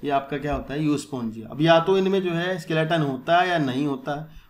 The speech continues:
होता है तो किसी किसी में सिलिका का होता है, किसी में स्पॉन्जिन का होता है, ठीक है।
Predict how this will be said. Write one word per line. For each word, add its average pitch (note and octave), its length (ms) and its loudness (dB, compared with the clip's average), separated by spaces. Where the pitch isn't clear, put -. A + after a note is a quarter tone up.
होता C#3 320 2
है E3 80 6
तो D#3+ 120 -4
किसी D#3+ 260 -4
किसी D#3 240 -4
में D#3 140 0
सिलिका C#3 340 -2
का D3 140 -4
होता C3+ 220 -4
है, D3 80 -4
किसी C3+ 260 -6
में D3+ 140 -6
स्पॉन्जिन B2+ 560 -4
का C#3 120 -6
होता B2+ 280 -8
है, - 80 -14
ठीक C3+ 180 -8
है। F#3 100 -10